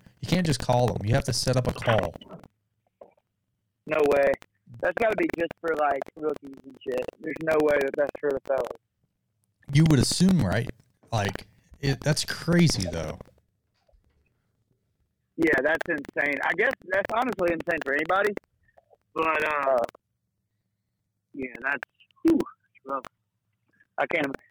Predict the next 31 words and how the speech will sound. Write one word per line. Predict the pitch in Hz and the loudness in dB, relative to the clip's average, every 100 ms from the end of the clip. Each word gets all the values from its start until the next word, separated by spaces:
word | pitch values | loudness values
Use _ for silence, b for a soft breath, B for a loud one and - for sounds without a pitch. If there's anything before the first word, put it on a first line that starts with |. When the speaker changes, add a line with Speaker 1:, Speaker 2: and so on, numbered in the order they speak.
| - | 0
Speaker 2:
dude, | 180 | 2
all, | 170 254 240 | 4 2 2
I | 226 | 0
don't | 294 202 | -2 -2
care | 202 190 180 160 | -4 0 0 -2
if, | 156 _ _ _ _ _ - | -6 _ _ _ _ _ -10
I | 214 | -8
don't | 247 | -6
care | 233 220 | -2 -2
if | 190 | -2
it's | 160 - | -8 -6
Tom | 170 175 | -6 -4
Brady. | - 156 156 | -4 -2 -2
I | 185 | -2
don't | 196 - | -4 -4
care | 190 | -4
if | 180 170 | -4 -6
it's | - | -6
our | 156 | -4
Lord | 160 160 | -4 -4
and | 151 151 | -6 -8
Savior | 151 143 139 | -6 -10 -12
Jesus | 139 127 - | -14 -12 -4
Christ. | 123 117 117 _ _ _ _ _ - | -2 -2 -6 _ _ _ _ _ -2
If | 165 156 - _ _ _ _ - - _ - | 2 2 0 _ _ _ _ -12 -12 _ -4
somebody | 240 302 196 165 202 | 0 2 2 0 -2
comes | 202 175 | -2 -6
to | 165 | -8
me | 170 | -8
and | 160 | -8
says, | - | -4